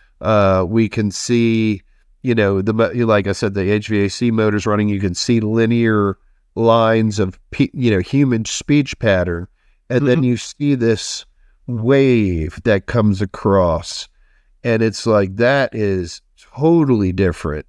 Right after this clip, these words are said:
Speaker 1: And what
Speaker 2: Yeah.
Speaker 1: this thing is looking at also is, see, we have, um, a thing called infrasound, which is below human hearing. Uh, so when you're under that twenty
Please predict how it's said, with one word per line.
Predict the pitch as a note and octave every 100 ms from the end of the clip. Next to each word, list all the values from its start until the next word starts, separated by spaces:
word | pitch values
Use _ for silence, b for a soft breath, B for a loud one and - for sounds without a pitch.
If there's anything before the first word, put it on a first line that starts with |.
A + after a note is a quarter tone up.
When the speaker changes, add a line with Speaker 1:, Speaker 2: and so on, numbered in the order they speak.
| _ _ _ -
Speaker 1:
And | A#2+ A2
what | G#2
Speaker 2:
Yeah. | F#2
Speaker 1:
this | C#3+ D#3
thing | - A#2+
is | G2+ G2
looking | B2+ F#3+ F3 C3
at | G#2
also | G#2+ D#3 E3+ C3 G2+
is, | F#2+ -
see, | - C3
we | B2+ D#3
have, | D#3+ B2 A2 -
um, | G#2+ G2 F2+ F2 -
a | A2
thing | C3 C3
called | - A2+ G2 -
infrasound, | C#3+ F3 - B2+ G2+ - F#2+ D#2+ D2+ E2 - _ _ _ _
which | - A#2+ B2
is | A2+
below | G2+ A#2+ B2 C3
human | B2 A#2+ A2+ G2
hearing. | A2 B2 F2 D2+ C#2+ _ _ _ _ _ _ _
Uh, | A#2 G2 F#2+
so | - A#2+
when | A2 A2
you're | A2+ G#2+ A#2+
under | D3+ C3 G#2+ F2 _
that | A2+ G2 -
twenty | - C#3 C3 A2 G2